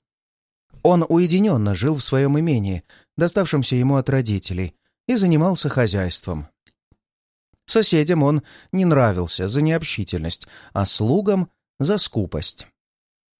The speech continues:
Прибыв в Нью-Йорк, он поселился в скромном отеле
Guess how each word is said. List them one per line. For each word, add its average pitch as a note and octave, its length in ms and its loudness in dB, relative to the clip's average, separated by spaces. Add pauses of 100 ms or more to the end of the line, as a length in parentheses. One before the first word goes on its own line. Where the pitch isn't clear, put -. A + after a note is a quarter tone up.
(560)
Прибыв E3+ 360 2
в - 20 0
Нью-Йорк, E3 460 2
он D3 180 2
поселился D3 560 0
в C3 60 -6
скромном D#3+ 460 0
отеле G2 440 -2